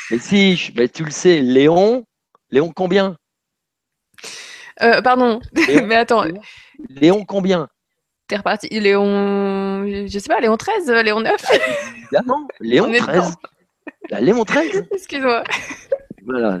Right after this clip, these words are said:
Speaker 1: t'es dedans,
Speaker 2: J'ai
Speaker 1: c'est
Speaker 2: lâché
Speaker 1: vrai,
Speaker 2: pendant
Speaker 1: c'est
Speaker 2: une seconde parce que j'étais, <laughs> j'étais
Speaker 1: T'as
Speaker 2: plus en
Speaker 1: pas
Speaker 2: mode,
Speaker 1: envie.
Speaker 2: oh, avec
Speaker 1: T'as
Speaker 2: des
Speaker 1: pas
Speaker 2: étoiles dans
Speaker 1: envie.
Speaker 2: les yeux qu'à réfléchir avec ma tête. <laughs>
Speaker 1: Léon treize, qui venait de célébrer la Sainte
Speaker 2: Léon
Speaker 1: Messe,
Speaker 2: treize.
Speaker 1: euh, et cetera. Donc, il a eu, euh, il a eu un message, enfin bref, euh,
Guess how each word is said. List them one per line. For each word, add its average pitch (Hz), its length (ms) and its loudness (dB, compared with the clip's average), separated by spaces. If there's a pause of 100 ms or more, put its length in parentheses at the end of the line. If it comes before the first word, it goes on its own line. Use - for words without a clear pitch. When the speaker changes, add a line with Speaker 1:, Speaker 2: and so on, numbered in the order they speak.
Speaker 1:
t'es - 160 2
dedans, 175 160 4
Speaker 2:
J'ai 165 120 0
Speaker 1:
c'est 285 40 -2
Speaker 2:
lâché - 180 6 (100)
Speaker 1:
vrai, - 20 2
Speaker 2:
pendant 294 200 2
Speaker 1:
c'est 294 80 4
Speaker 2:
une - 60 0
seconde 320 400 2
parce 294 200 0
que 311 100 0
j'étais, 285 340 2
<laughs> - 280 -2
j'étais 311 280 0
Speaker 1:
T'as - 140 2
Speaker 2:
plus 427 120 0
en 370 80 4
Speaker 1:
pas 294 180 6
Speaker 2:
mode, 269 120 -8
Speaker 1:
envie. 392 180 6
Speaker 2:
oh, 392 40 4
avec 294 400 2
Speaker 1:
T'as 269 80 0
Speaker 2:
des 302 180 0
Speaker 1:
pas 262 100 -8
Speaker 2:
étoiles 302 180 2
dans 277 80 4
Speaker 1:
envie. 269 160 2
Speaker 2:
les 247 100 -6
yeux 339 120 -2
qu'à 262 140 0
réfléchir 302 500 0
avec 277 200 0
ma 277 120 2
tête. - 320 -10 (1080)
<laughs> - 800 -2
Speaker 1:
Léon 175 420 4
treize, 113 560 -2 (500)
qui 151 100 -6
venait 165 200 2
de 170 60 -4
célébrer 175 480 4
la 165 160 4
Sainte 151 380 -2
Speaker 2:
Léon 156 180 -8
Speaker 1:
Messe, 196 180 -2
Speaker 2:
treize. 135 120 0
Speaker 1:
euh, 127 160 -6
et 127 80 -10
cetera. 123 520 -4
Donc, 127 200 -10
il 120 100 -6
a 110 80 -2
eu, 113 160 -6
euh, 104 220 -4 (320)
il 113 120 0
a 113 40 4
eu 117 140 -2
un 120 100 0
message, 120 680 0
enfin 104 240 -10
bref, 110 340 -4
euh, 104 380 -6